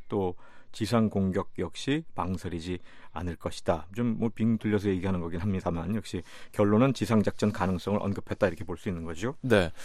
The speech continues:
Speaker 2: 어, 그도 그럴 것이 얼마 전에 그 미군 특수부대원이 이라크에서 아이에스아이엘과의 교전 중에 사망한 사건도 있었고요.
Speaker 1: 예.
Speaker 2: 어, 이때 당시에, 어, 미국이 지상에서도 좀 더 적극적인 역할을 해야 하는 것 아니냐,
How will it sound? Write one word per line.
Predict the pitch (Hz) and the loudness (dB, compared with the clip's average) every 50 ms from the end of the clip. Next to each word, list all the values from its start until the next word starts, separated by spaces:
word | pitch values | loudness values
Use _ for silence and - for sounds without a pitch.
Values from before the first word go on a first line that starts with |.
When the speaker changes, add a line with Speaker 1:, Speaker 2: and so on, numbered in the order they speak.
| - - - - - - - - - - | -12 -12 -12 -14 -14 -16 -16 -6 0 4
Speaker 2:
어, | 123 120 120 117 117 110 98 - - | 6 6 6 6 6 6 4 2 0
그도 | - - 170 | 2 4 6
그럴 | 175 170 175 165 | 8 8 8 8
것이 | - 175 170 - 185 175 | 8 6 8 8 10 10
얼마 | 151 147 156 165 | 12 12 12 10
전에 | 156 156 165 170 170 165 160 143 - | 10 10 8 8 8 8 8 6 4
그 | - 147 139 135 117 | 4 2 4 4 4
미군 | 120 135 147 170 160 | 4 6 6 6 4
특수부대원이 | - - - - 226 208 196 190 190 170 156 143 135 143 139 | 2 0 -2 0 2 4 6 8 8 10 10 8 6 6 6
이라크에서 | 131 131 127 123 - 127 117 113 - 101 90 95 98 90 85 - | 6 6 4 4 4 2 2 2 2 2 2 2 2 2 2 4
아이에스아이엘과의 | 98 110 127 139 147 143 - - 156 139 139 139 139 135 127 135 131 123 | 4 6 8 8 6 6 6 6 6 6 8 6 4 4 6 4 4 4
교전 | - - 139 139 151 165 170 165 | 2 2 2 6 8 8 8 8
중에 | 151 139 143 139 135 | 4 2 2 2 2
사망한 | 127 - 170 170 170 165 160 | 2 2 4 4 4 4 4
사건도 | 139 143 135 - - 127 120 110 120 113 | 4 2 2 2 2 2 2 2 2 2
있었고요. | 98 - - 90 - - 87 85 78 85 113 | 0 0 -4 -6 -4 -2 -2 0 2 4 4
Speaker 1:
예. | 104 98 - - | 4 2 2 -2
Speaker 2:
어, | - | -6
이때 | - 117 131 - 170 | -4 -2 2 6 6
당시에, | 156 160 156 156 151 170 170 170 170 - - - - - - - - - - | 8 8 6 6 6 8 8 8 6 4 0 -8 -12 -10 -10 -8 -8 -2 4
어, | 139 139 135 131 123 | 6 8 8 8 8
미국이 | 131 147 156 160 156 151 165 | 8 8 8 8 6 6 2
지상에서도 | - - 160 143 170 170 170 165 165 160 - - 131 131 139 135 127 120 | 2 2 2 6 8 8 8 8 8 6 4 4 4 4 4 4 2 2
좀 | - 139 139 139 | 2 0 4 6
더 | 151 151 131 | 8 8 8
적극적인 | 123 - - 135 - 147 - - 160 151 170 156 | 6 2 -2 -4 -4 -2 0 0 2 2 4 4
역할을 | 131 113 - - 147 143 143 135 127 | 4 2 2 2 4 6 6 6 6
해야 | 147 185 190 180 | 8 8 10 10
하는 | 170 165 151 147 | 10 8 8 8
것 | 160 160 | 8 8
아니냐, | 143 110 107 101 107 123 123 95 90 98 | 8 8 8 6 6 6 6 6 4 0